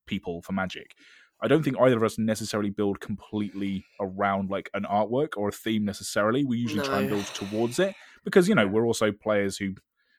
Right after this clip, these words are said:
Speaker 1: can't help but wanting to win. Like, that's
Speaker 2: I'm a
Speaker 1: just
Speaker 2: bit
Speaker 1: part of who we
Speaker 2: spiky
Speaker 1: are.
Speaker 2: sometimes,
Speaker 1: Yeah,
Speaker 2: yeah.
Speaker 1: sometimes.
Speaker 2: <laughs> Can't help it.
Speaker 1: But this is gonna be one of them. Um, so I'll just, I'll read the, what the cards do as well.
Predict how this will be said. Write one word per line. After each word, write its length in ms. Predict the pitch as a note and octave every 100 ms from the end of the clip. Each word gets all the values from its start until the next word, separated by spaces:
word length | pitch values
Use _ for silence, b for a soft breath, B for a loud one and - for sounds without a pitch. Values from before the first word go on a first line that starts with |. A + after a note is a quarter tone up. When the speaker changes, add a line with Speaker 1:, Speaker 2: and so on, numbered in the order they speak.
| _
Speaker 1:
can't 220 | - G2+
help 160 | G2+ F#2+
but 80 | F2
wanting 220 | G2 F2+
to 80 | F#2
win. 240 | G#2 E2
Like, 160 | D#2 F#2+
that's 100 | B2
Speaker 2:
I'm 60 |
a 0 |
Speaker 1:
just 100 | C3+
Speaker 2:
bit 60 | G2+
Speaker 1:
part 120 | A#2
of 60 | G#2 F#2+
who 0 |
we 60 | A#2
Speaker 2:
spiky 60 | G2
Speaker 1:
are. 40 |
Speaker 2:
sometimes, 440 | - G#2 G2+ G2+ D#3
Speaker 1:
Yeah, 160 | C#3
Speaker 2:
yeah. 40 | A#2+
Speaker 1:
sometimes. 480 | E3+ C#3 B2 G2+ A3+
Speaker 2:
<laughs> 280 | - G#3
Can't 220 | - C3 B2
help 260 | B2+ -
it. 160 | F3 - - C3+
Speaker 1:
But 200 | C3+ C3+
this 180 | D3+ D3+
is 100 | D3+
gonna 160 | C#3+ B2+
be 100 | A#2+
one 180 | A#2 G#2+
of 100 | F#2+
them. 220 | E2+ -
Um, 480 | B2+ B2+ B2 B2+ B2
so 180 | D3+ C#3+
I'll 100 | F3
just, 120 | F3+
I'll 100 | D3+
read 200 | E3+ C3+
the, 80 | -
what 140 | C#3
the 80 | -
cards 240 | A#2 G2+
do 160 | - G2+
as 100 | F#2
well. 240 | G2+ F#2